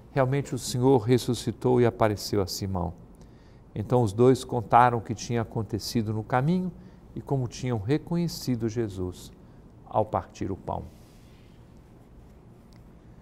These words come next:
Até hoje nós o reconhecemos ao partir o pão. Hoje é domingo, domingo é dia do Senhor, domingo é dia de missa,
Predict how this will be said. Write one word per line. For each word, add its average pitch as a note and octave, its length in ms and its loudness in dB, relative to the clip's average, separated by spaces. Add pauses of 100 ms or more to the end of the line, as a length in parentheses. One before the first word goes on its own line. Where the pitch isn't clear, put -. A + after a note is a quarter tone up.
(360)
Até A2+ 240 0
hoje C#3 260 2
nós B2 280 2
o A#2+ 60 0
reconhecemos A2 840 -4
ao G#2+ 80 -2
partir G2+ 420 -6
o G2 60 -8
pão. - 260 -8 (1200)
Hoje C#3 240 0
é C#3+ 40 4
domingo, A#2 480 -4 (280)
domingo A#2+ 360 -4
é B2 60 4
dia A2+ 220 -2
do G#2 100 -6
Senhor, A#2 400 -4 (840)
domingo A#2 380 -2
é B2 60 4
dia A2+ 200 0
de G#2+ 140 -6
missa, B2 420 -2